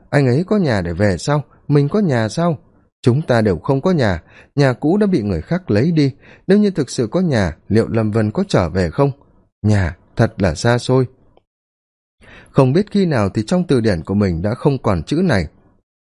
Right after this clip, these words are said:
Mua phòng ở, sau đó tìm Lâm Vân về, nói cho anh ấy chúng ta đã có nhà rồi. Mua nhà, Lâm Vân trở về rồi sẽ thế nào? Không biết Hàn Vũ Tích nghĩ tới cái gì, khuôn mặt bỗng nhiên đỏ bừng lên như ánh rạng đông.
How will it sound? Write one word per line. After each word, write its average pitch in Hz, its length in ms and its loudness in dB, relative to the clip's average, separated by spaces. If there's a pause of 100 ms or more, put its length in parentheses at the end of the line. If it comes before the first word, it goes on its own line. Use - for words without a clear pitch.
(440)
Mua 208 120 4
phòng 135 280 -4
ở, 95 200 -2 (100)
sau 127 220 -2
đó 107 200 -2
tìm 104 280 -2
Lâm 110 200 -2
Vân 123 220 -2
về, 95 200 0 (220)
nói 104 280 2
cho 139 100 0
anh 120 100 0
ấy 113 260 0
chúng 143 180 -2
ta 110 120 2
đã 110 120 0
có 185 120 -2
nhà 107 300 0
rồi. 90 240 0 (440)
Mua 185 180 4
nhà, 104 320 -2 (220)
Lâm 196 200 2
Vân 196 160 0
trở 107 240 0
về 107 240 2
rồi 104 200 -2
sẽ 147 160 -4
thế 214 100 0
nào? 120 240 0 (420)
Không 196 160 4
biết 226 160 2
Hàn 120 180 -2
Vũ 131 140 -4
Tích 233 180 -2 (100)
nghĩ 151 120 0
tới 147 160 0
cái 202 160 -2
gì, 110 340 0
khuôn 120 220 0
mặt 98 200 -2
bỗng 131 200 0
nhiên 123 220 0
đỏ 101 180 0
bừng 87 340 -2
lên 110 220 0
như 113 80 0
ánh 107 240 0
rạng 156 300 0
đông. 131 160 0